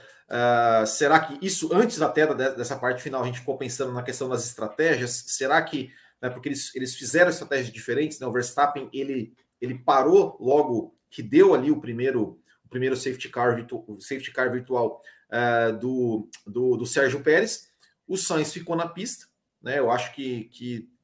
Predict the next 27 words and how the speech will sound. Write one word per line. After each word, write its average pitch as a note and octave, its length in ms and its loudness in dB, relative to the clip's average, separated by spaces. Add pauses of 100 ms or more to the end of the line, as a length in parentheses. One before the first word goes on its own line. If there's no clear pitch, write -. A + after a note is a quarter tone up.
(160)
ao C#3+ 120 2
meu D#3 120 6
ver, C3+ 240 4
foi, D#3+ 380 2
foi D#3+ 200 -2
um D#3 100 0
pensamento D#3 420 -4
correto. D#3 460 2
Eu, F3+ 240 0
eu G#3 120 10
imagino, F3 460 2
né, C3+ 100 -2
que C#3 120 -4
a C3 40 -8
Ferrari C#3 380 2
deve C3 240 0
ter, C#3+ 100 -6 (140)
deve C3+ 240 0
ter C3+ 160 -6
meio C3 180 -4
que - 80 -14
falado B2+ 240 0
assim, D#3 200 -2
"Olha, A2+ 340 2 (560)
é, A#2 720 0 (360)
seguinte, F#3+ 420 0
Sainz, A2 580 -4